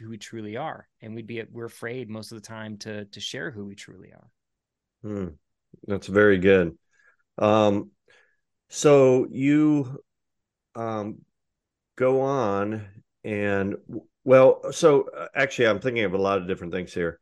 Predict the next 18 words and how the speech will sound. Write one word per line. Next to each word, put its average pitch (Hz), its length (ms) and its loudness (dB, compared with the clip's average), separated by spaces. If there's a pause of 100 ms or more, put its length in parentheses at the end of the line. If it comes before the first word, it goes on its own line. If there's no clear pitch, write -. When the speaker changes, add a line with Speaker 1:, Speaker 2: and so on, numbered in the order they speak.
(260)
Speaker 2:
One 147 240 4
is 117 200 6
I 113 80 10
was - 160 6
thinking 143 200 4
of 120 60 4
the 107 80 6
story 120 320 4
of 92 100 2
David 110 300 2
and 98 140 -2
Bathsheba, 92 680 -2 (220)
actually. 92 640 -2 (120)
Speaker 1:
Oh, 104 280 -16
yeah. 101 280 -14
Speaker 2:
And 98 300 0 (400)
wondering 156 640 6
if 127 380 6